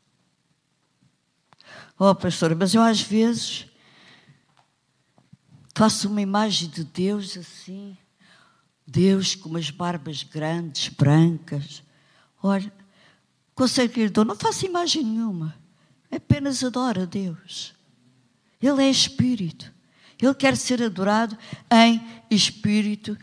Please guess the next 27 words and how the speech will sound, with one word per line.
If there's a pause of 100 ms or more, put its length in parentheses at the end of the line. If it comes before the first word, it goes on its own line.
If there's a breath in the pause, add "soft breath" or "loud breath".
(420 loud breath)
e
em
verdade. (240 loud breath)
E (180)
quase
para
terminar, (260 loud breath)
nós
vemos (140)
aqui
no
versículo, (1120)
diz
assim,
"Porque
sou
um
Deus
zeloso, (680 loud breath)
não
te
curvarás
a
elas, (220 loud breath)
nem
as
servirás,